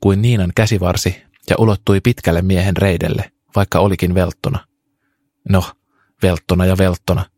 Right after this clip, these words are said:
Kuten edellispäivänäkin, se ojentautui pikkuhiljaa suoremmaksi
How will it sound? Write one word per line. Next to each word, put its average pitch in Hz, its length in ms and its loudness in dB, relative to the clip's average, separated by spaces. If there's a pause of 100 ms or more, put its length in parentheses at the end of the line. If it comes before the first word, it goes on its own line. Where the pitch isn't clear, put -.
(680)
Kuten 107 300 2
edellispäivänäkin, 95 960 0 (320)
se - 160 -2
ojentautui 95 600 2
pikkuhiljaa 92 600 0
suoremmaksi 95 760 -2